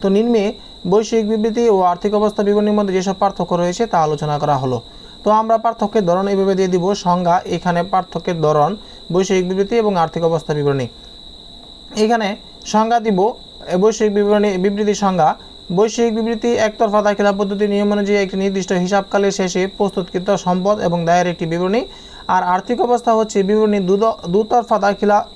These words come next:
পদ্ধতি নিয়ম অনুযায়ী একটি নির্দিষ্ট হিসাবকালের শেষে প্রস্তুতকৃত সম্পদ ও দায়ের একটি বিবরণী।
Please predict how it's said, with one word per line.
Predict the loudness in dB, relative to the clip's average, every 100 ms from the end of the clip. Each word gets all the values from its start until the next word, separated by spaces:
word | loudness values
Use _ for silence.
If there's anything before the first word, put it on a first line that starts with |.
| -2
পদ্ধতি | 0 0 0 0
নিয়ম | 2 2
অনুযায়ী | 2 2 2
একটি | 2 -2 0 2
নির্দিষ্ট | 2 0 -2 0
হিসাবকালের | 0 0 -2 0 0 0
শেষে | -2 0 0 -2 -10 -20 -4
প্রস্তুতকৃত | -2 0 0 0
সম্পদ | 0 0 0 0 2
ও | 2
দায়ের | 2 2 0
একটি | 0 -2 -2 -8 -20 -4
বিবরণী। | 0 2 2 0